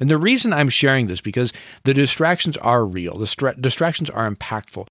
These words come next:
What happens to us is we get that hit of dopamine from the video game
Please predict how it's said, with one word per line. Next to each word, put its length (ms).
What 280
happens 640
to 340
us 480
is 140
we 80
get 160
that 120
hit 140
of 60
dopamine 640
from 440
the 100
video 260
game 300